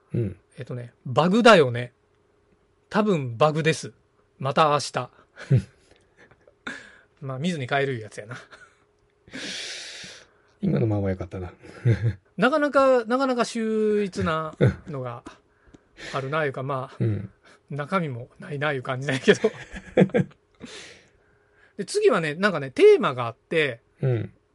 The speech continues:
Speaker 2: えーと、ここに書いとったんは二つかな？
Speaker 1: うん。
Speaker 2: 二つのテーマのが書いとったんやけど、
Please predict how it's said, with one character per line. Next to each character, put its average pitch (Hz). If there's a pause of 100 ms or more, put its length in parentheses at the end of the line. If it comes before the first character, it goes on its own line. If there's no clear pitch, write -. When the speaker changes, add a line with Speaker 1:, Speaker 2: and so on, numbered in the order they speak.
(180)
Speaker 2:
え 139
ー -
と、 165
こ 180
こ 226
に 294
書 156
い 139
と 180
っ 185 (160)
た 147
ん 127
は 127
二 196
つ 240
か 151
な？ 131 (320)
Speaker 1:
う 143
ん。 107 (260)
Speaker 2:
二 -
つ 262
の 226
テ 196
ー -
マ 190
の 175
が 131
書 127
い -
と 147
っ -
た -
ん 123
や 123
け 123
ど、 135